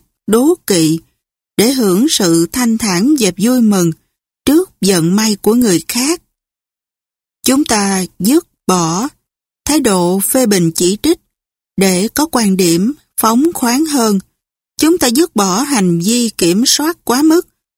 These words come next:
bằng cách học buông lơi thực tại và cho cuộc sống cứ trôi qua.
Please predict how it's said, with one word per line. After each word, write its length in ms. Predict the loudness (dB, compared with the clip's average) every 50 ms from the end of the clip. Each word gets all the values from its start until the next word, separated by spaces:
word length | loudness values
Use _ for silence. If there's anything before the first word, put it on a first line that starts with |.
| _ _ _ -4
bằng 220 | -2 0 0 -2
cách 200 | -2 -2 -4 -4 -4 _ _ _ _ _ _ -4
học 200 | -2 -2 -2 -2 -6 _ _ _
buông 320 | 0 0 2 2 2 2 2
lơi 280 | 0 0 0 -2 -4
thực 260 | -4 -4 -4 -4 -4 -6 _ _
tại 360 | -4 -4 -2 0 0 -2 -2 -4 _ _ _ _ _ _ _ -2
và 280 | 0 0 0 0 -2 -2
cho 200 | -2 -2 -2 -2
cuộc 240 | 0 -2 -2 0 0
sống 340 | -2 -2 0 0 -2 -2 -2 -2
cứ 160 | -2 -2 0 0
trôi 200 | 0 0 0 0
qua. 420 | -2 -2 -2 -2 0 -2 -4 -6